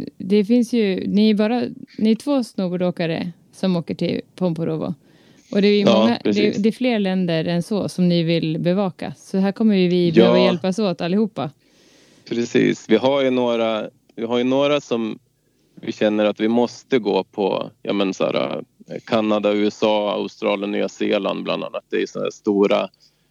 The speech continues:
Speaker 2: eh, ledande länder i utbildningsbiten på, på snowboard.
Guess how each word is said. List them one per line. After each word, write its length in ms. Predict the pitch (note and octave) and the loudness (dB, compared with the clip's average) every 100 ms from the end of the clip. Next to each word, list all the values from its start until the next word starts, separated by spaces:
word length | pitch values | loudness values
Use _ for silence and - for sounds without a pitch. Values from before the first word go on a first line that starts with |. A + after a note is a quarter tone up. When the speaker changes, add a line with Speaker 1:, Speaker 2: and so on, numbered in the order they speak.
| _ - | _ -8
Speaker 2:
eh, 40 | G#2 | 0
ledande 920 | G#2 A2+ A2 A2 A#2 A2 G2+ G2+ G2+ | 4 4 2 2 -2 -2 -2 -2 -4
länder 460 | G2+ G2 F#2+ G#2+ - | -4 -6 -6 -6 -4
i 40 | |
utbildningsbiten 2000 | - G2 - G#2+ G#2 G#2+ G2+ - - - - - - - - A#2 A2+ A2 - F2+ | -4 -6 -2 -2 0 -4 -4 -8 -16 -10 -4 -2 -2 -2 -2 4 6 6 2 -2
på, 400 | - G2 F#2+ - _ | -2 0 0 -6 _
på 80 | - | -12
snowboard. 500 | - G#1 - G1+ - | -4 -4 -2 -4 -6